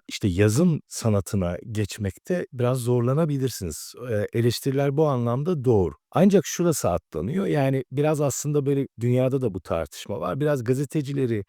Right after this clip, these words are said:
o alandan dışlamaya yönelik bir hal almış durumda o eleştiriler. Oysa ki yani diğer meslekler için de çok farklı değil. Yani hani gazeteciler daha fazla metin yazıyor, daha fazla yazıyla haşır neşir ama bu bir noktada da avantaj.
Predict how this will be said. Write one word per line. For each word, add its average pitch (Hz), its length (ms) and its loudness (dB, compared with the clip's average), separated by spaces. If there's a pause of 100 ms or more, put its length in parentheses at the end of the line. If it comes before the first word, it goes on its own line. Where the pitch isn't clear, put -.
(120)
o 175 140 4
alandan 123 600 4
dışlamaya 123 560 2
yönelik 123 400 2
bir 120 40 4
hal 113 260 4
almış - 420 -4
durumda - 300 -14
o - 100 -14
eleştiriler. - 760 -12 (120)
Oysa 110 300 2
ki - 140 -6
yani 107 220 0
diğer 113 220 6
meslekler 107 560 0
için 85 340 -4
de 127 180 -2 (100)
çok 101 220 -4
farklı 104 440 -4
değil. 101 260 0
Yani 82 260 -2
hani 92 180 0
gazeteciler 95 580 0
daha 101 160 4
fazla 85 320 0
metin 80 300 -4
yazıyor, 76 400 -4
daha 90 160 0
fazla 82 340 -2
yazıyla 78 420 -4
haşır - 340 -10
neşir 78 320 -6
ama 95 240 -6 (100)
bu 143 120 0
bir 175 100 6
noktada 120 420 2
da 180 80 -2
avantaj. 131 540 2